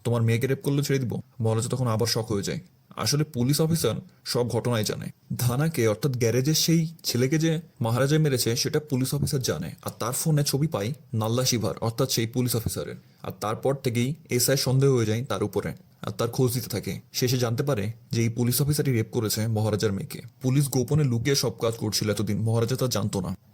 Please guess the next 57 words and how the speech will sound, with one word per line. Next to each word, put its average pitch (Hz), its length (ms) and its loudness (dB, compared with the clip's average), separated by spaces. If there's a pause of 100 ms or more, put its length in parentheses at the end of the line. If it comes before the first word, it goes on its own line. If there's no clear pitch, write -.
পুলিশ 131 280 2
যখন 147 160 4
হসপিটালে 139 400 0
ফোন 131 260 0
দেয় 110 140 0
সে 120 140 -2
জানতে 117 240 0
পারে 117 200 0
মহারাজার 113 400 2
মেয়ের 107 180 0
ব্যাপারে। 95 340 -2 (240)
এসআই 127 280 4
এর 143 100 2
পর 143 160 2
মহারাজাকে 127 480 2
একটা 110 180 -2
চা 110 180 0
পাতি 113 240 -2
দেয় 95 180 2 (120)
আর 117 100 -2
বলে, 110 340 0 (140)
"যা 123 200 0
ইচ্ছা 139 440 -2
তাই 131 140 0
করতে 107 220 -2
পারো, 139 200 -4 (140)
এদের 123 200 2
বেঁচে 117 180 -2
থাকার 123 240 0
অধিকার 110 280 0
নেই।" 95 220 -6 (340)
মহারাজা 120 320 0
তখন 139 220 0
নাল্লা 107 260 0
শিভাকে 123 320 0
ঘরের 104 260 -2
মধ্যে 107 260 0
মেরে 92 140 -2
ফেলে। 85 220 -6 (180)
এসআই 123 300 2
তখন 151 240 2
বাকি 107 200 -2
পুলিশ 127 240 2
অফিসারদের 127 380 0
বলে 101 280 -4 (180)
যে, - 200 -6
"আমাদের 120 320 0
মেয়েদের 127 160 0
সাথে 139 200 -2
এরকম 139 180 0
ঘটনা 120 260 0
ঘটলে 127 240 -4
আমরা 110 180 0
কি 123 80 -2
ছেড়ে 117 180 0
দিতাম 117 240 0
নাকি?" 95 300 -6